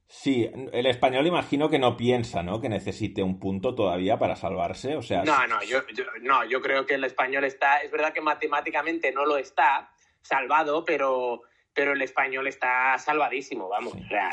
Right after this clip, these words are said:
Speaker 2: no, no, no, con, con, es que yo creo que la salvación va a estar en, en treinta y cinco, treinta y seis a lo mejor, ¿eh?
Speaker 1: ¿Qué dices, hombre? Pero no, no, no, no, no te has mirado la clasificación ni los partidos que quedan, ¿eh? Si me dices
Speaker 2: Sí.
Speaker 1: esto.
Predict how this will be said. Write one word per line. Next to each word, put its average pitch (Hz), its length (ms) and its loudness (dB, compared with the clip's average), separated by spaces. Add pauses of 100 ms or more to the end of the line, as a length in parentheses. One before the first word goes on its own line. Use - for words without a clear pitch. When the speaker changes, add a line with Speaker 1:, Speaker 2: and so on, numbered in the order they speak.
Speaker 2:
no, 104 180 0
no, 104 200 2
no, 104 480 2 (340)
con, 123 300 4
con, 123 560 2 (160)
es - 100 -2
que 160 160 4
yo 156 140 4
creo 160 160 2
que 170 80 0
la 160 120 4
salvación 156 500 0
va 160 60 -2
a - 20 0
estar 175 240 2
en, 127 800 -8 (640)
en 139 300 -6
treinta 143 340 0
y 139 80 -4
cinco, 147 320 -2
treinta 165 320 2
y 131 80 0
seis 165 300 2
a 156 40 4
lo 139 80 0
mejor, 107 380 -6
¿eh? - 60 -6
Speaker 1:
¿Qué 135 120 4
dices, 117 440 -2
hombre? 113 420 4 (240)
Pero 110 380 4
no, 98 260 4
no, 90 160 0
no, 101 340 4
no, 104 200 -2
no 117 220 6
te 156 100 8
has 156 80 6
mirado 131 440 12
la 120 280 6
clasificación 113 520 4
ni 127 60 4
los 143 140 6
partidos 117 360 6
que 92 160 2
quedan, 117 360 8
¿eh? 101 120 0
Si 127 200 2
me 104 100 6
dices 98 260 4
Speaker 2:
Sí. 165 240 6
Speaker 1:
esto. 165 360 6